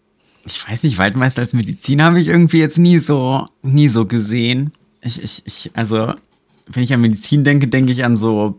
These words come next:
Pfefferminz. Eigentlich auch nicht wirklich, aber so ein bisschen. Und an Zitrone. Zitrone ist auch immer so, alles, was irgendwie gesund ist,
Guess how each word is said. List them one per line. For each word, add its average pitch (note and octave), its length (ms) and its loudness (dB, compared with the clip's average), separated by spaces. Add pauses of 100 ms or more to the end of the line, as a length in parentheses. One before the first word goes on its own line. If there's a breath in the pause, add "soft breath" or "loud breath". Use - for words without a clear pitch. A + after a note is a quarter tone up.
Pfefferminz. A2+ 1200 0 (360)
Eigentlich G2+ 360 -10
auch A2+ 240 -10
nicht G2 240 -4
wirklich, G#2 480 -6
aber G2 140 -2
so G2+ 60 -2
ein G2 120 -2
bisschen. D3+ 580 -4 (380 loud breath)
Und D3+ 160 4
an F3+ 80 4
Zitrone. B2 760 2 (280 loud breath)
Zitrone D#3 420 2
ist C#3+ 120 0
auch C#3+ 180 4
immer C3+ 240 4
so, A#2+ 180 0
alles, C3+ 360 0
was A#2 100 -2
irgendwie B2 300 0
gesund B2 480 0
ist, D#3+ 560 -4